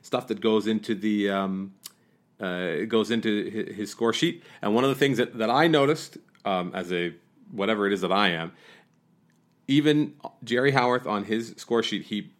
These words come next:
pr-, would write every player's name down phonetically. He would write their name in the s-,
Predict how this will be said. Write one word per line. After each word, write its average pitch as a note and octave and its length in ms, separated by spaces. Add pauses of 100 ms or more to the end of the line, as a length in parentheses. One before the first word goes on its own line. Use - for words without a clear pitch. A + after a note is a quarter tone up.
(120)
pr-, - 180
would G#2+ 340
write A2+ 420
every A2+ 220
player's G#2+ 360
name F#2 280
down F#2 200
phonetically. F2+ 600 (360)
He G#2 140
would F#2 180
write G2+ 280 (440)
their G2+ 180
name G2+ 240
in A2 200
the A#2+ 60
s-, A2+ 120